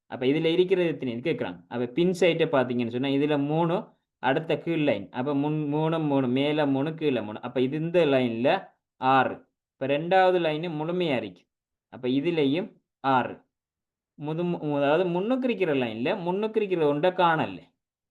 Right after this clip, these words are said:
முன்னுக்கு இருக்கிறது ஒன்றை காணல. அப்ப மிச்சமா எத்தனை இருக்குண்டா? அஞ்சு இருக்கு.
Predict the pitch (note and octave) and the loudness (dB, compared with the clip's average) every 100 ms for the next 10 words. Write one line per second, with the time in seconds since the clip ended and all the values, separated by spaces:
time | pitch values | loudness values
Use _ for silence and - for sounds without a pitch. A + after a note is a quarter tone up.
0 | _ _ _ _ A#2+ C#3 D3+ D3+ B2+ C3+ | _ _ _ _ -6 -4 -2 -2 0 0
1 | E3 F#3+ F#3 D#3 D3 C3+ G#2 - C#3+ D#3+ | 2 0 0 0 0 -2 -4 -10 -6 -4
2 | D#3+ D#3+ A3 E3+ C#3+ C3 A#2+ C#3 E3+ E3 | -2 0 2 2 2 0 0 0 0 0
3 | D#3 D#3 C3 - | -4 -2 -6 -6